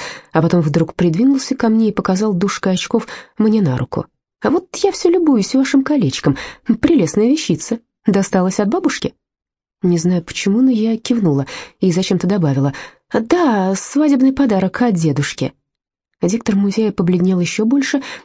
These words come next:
достал из кармана большой клетчатый платок и вытер лысину.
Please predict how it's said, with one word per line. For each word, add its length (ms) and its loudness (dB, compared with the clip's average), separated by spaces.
достал 380 0
из 80 -6
кармана 340 0
большой 340 -2
клетчатый 500 -2
платок 420 -2
и 140 0
вытер 320 -2
лысину. 480 -2